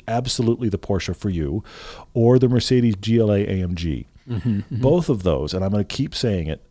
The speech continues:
Speaker 1: because it's true, they are marketed as five-seat C U Vs. They are essentially the hatchback that their automaker makes.
Speaker 2: Yeah,
Speaker 1: And,
Speaker 2: agreed.
Speaker 1: and the Macan, but
Speaker 2: Yeah.
Speaker 1: t-, exactly to your point, George, the Macan is a lifted hatchback,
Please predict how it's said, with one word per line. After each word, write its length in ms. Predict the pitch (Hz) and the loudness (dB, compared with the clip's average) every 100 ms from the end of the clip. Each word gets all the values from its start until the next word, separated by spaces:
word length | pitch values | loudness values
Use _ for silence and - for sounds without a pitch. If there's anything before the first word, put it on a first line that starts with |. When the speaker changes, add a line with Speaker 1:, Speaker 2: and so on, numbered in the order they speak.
| _ | _
Speaker 1:
because 260 | 101 92 85 | -10 -8 -8
it's 160 | 87 - | -6 -8
true, 400 | - 76 53 - - - - - | -6 -8 -8 -14 -20 -20 -20 -4
they 160 | 107 | 0
are 120 | 98 | 0
marketed 640 | 92 98 135 165 160 160 - | 0 2 2 2 0 0 -2
as 200 | 101 - | -4 -2
five-seat 580 | - 107 101 - 107 - | 0 0 0 -2 -4 -4
C 180 | - | -2
U 120 | 87 85 | -2 -2
Vs. 460 | 71 50 - - - - - - - | -4 -8 -12 -12 -16 -20 -20 -20 -6
They 160 | 98 101 | 0 0
are 200 | 87 85 | 0 -2
essentially 840 | 85 - 139 135 139 139 160 160 - - | -2 -2 -2 -2 0 0 0 -4 -10 -14
the 160 | 95 98 | -4 -2
hatchback 680 | - - 117 - - 101 107 | -2 -4 -4 -2 -2 0 0
that 120 | 107 | -2
their 120 | - 101 | -2 -2
automaker 560 | 92 90 80 80 87 | -2 -4 -4 -6 -6
makes. 480 | 78 69 - - - - _ _ - 113 | -8 -8 -8 -8 -8 -14 _ _ -18 -4
Speaker 2:
Yeah, 340 | 113 135 196 - - - | 0 2 0 -4 -12 2
Speaker 1:
And, 200 | 113 113 | 6 6
Speaker 2:
agreed. 180 | 156 135 | 6 6
Speaker 1:
and 160 | 131 | 6
the 40 | 139 | 6
Macan, 480 | 143 - 190 117 | 2 0 0 0
but 320 | 104 165 156 - | 4 6 6 0
Speaker 2:
Yeah. 60 | - - | -10 -4
Speaker 1:
t-, 120 | 156 | -2
exactly 640 | 101 110 156 202 - 214 | -2 0 0 0 -2 -2
to 200 | - 202 | 0 0
your 240 | 180 170 165 | 2 2 2
point, 320 | - 190 - | 0 -2 0
George, 320 | 101 104 101 | 0 0 0
the 80 | 131 | 0
Macan 560 | 135 - - 196 165 | 0 -4 -2 -2 0
is 140 | 123 123 | 0 2
a 100 | 143 | 2
lifted 520 | 117 160 180 - 165 | 4 2 2 2 2
hatchback, 560 | 139 208 - - - | 2 -2 -4 -6 -8